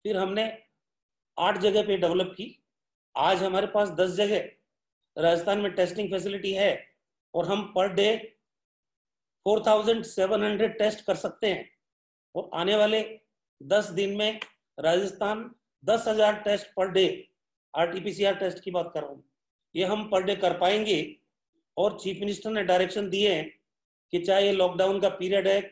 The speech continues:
कोरोना की महामारी का दौर चल रहा है, राजस्थान में health infrastructure को हम इतना मजबूत बनाएं कि राज्य के हर revenue district पे,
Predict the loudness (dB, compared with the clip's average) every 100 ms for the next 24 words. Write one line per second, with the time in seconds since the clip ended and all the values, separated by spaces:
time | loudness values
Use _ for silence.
0 | _ _ -2 -2 -2 -4 -4 -4 -2 -2
1 | -2 -2 -4 -6 _ _ 0 2 2 0
2 | 0 2 2 -2 -12 _ _ _ _ -4
3 | 2 2 2 -2 0 0 0 2 0 0
4 | -4 -2 -2 -2 -4 -6 -10 -6 -4 -4
5 | -8 _ _ -6 -4 -4 -2 -2 -2 -4
6 | -4 -4 -2 0 -2 -4 _ _ _ _
7 | _ _ 0 4 2 2 0 0 -2 2
8 | 2 2 0 -2 -4 -4 -6 -10 -6 -6
9 | -6